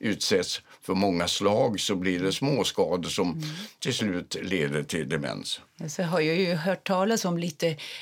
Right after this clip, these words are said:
Speaker 2: eh, mer såna här mjuka faktorer. Det är ju det här med utbildning och, och kompetens och social status och så. Har det också betydelse?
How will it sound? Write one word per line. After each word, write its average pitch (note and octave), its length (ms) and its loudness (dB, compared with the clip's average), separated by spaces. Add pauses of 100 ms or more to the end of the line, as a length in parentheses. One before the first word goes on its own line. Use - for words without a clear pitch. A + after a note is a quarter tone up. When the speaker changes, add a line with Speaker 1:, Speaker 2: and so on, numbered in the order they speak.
(100)
Speaker 2:
eh, D#3+ 200 0
mer D3+ 300 2
såna D#3 240 0
här D3+ 80 2
mjuka F3 560 0
faktorer. C#3+ 640 0
Det C#3 120 2
är D3 160 2
ju D#3 140 -2
det D3+ 80 0
här D3+ 140 2
med D3+ 400 0
utbildning D#3 1120 0
och, - 240 -4
och - 220 -6 (100)
kompetens D#3 920 0
och D3 240 0
social D3+ 840 0
status E3 720 0
och D3+ 100 -2
så. D#3 360 -2
Har F3 240 0
det A3 300 0
också - 320 -2
betydelse? D#3 640 -2